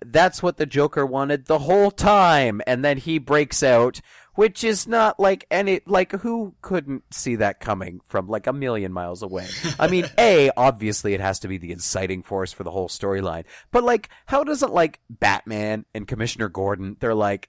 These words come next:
Speaker 1: hanging around, they're like, "Hmm, that was pretty easy to catch the Joker this time. Something's up." Everybody's basically like, "We finally got him. Now there'll be no problems."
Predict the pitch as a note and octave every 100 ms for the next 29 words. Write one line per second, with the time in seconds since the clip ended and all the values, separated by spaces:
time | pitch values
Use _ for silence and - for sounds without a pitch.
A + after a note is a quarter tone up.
0 | _ D3 D#3 D#3 B2+ A#2 A#2+ B2 A#2 A2+
1 | D3 D#3 C3 A#2+ D3+ - F3 D3+ D3 C3+
2 | G#2+ B2 A#2 G2 G2 G#2+ G2+ F2 - F#2+
3 | F2 E2+ - - C3+ C3+ D#3 C3+ F3 C3
4 | A2+ _ _ _ _ - D3+ D#3 C#3+ C3
5 | C#3 C3+ B2 B2 A2+ F#2+ - G#2 G2 -
6 | F3 B3 C4 B3 A#3+ F3 E3 B2+ G2 F2
7 | - B2+ F3+ F3 B2+ A2+ G2+ F#2 F2+ G#2+
8 | F3 G3+ G#3 G#3 - - G2+ G2+ F2 F2
9 | G1+ - -